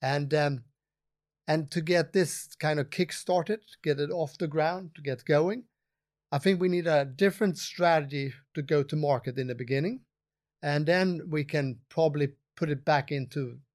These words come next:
how it was before, but we need to get it kick-started. And a lot of the work that we have done now is that instead of pushing down, like, the value chain and pushing it to, to, to, to sell this, we've gone in the other end and looked at the demand side so we can get the pull.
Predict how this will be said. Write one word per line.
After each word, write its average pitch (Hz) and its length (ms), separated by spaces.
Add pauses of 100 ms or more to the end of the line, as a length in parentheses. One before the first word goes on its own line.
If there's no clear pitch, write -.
(340)
how 147 240
it 127 120
was 135 220
before, 127 420
but 135 140
we 147 100
need 180 240
to 170 80
get 151 200
it - 120
kick-started. 120 600 (420)
And 151 100
a 160 40
lot 196 180
of 202 80
the 180 80
work 156 300
that 156 100
we 147 60
have 135 120
done 139 220
now 131 240
is 123 200
that 139 180 (720)
instead 190 380
of 165 200
pushing 156 720
down, 139 520 (420)
like, 135 340
the 151 80
value 139 360
chain 127 300
and 127 160
pushing 160 460
it 135 220
to, 147 180
to, 151 200
to, 151 220 (100)
to 147 100
sell 135 320
this, 113 280 (320)
we've 156 120
gone 156 280
in 143 140
the 139 100
other 180 240
end 127 260
and 127 140
looked 135 260
at 127 120
the 131 80
demand 143 500
side 127 260
so 147 80
we 139 80
can 147 140
get 147 140
the 139 80
pull. 151 440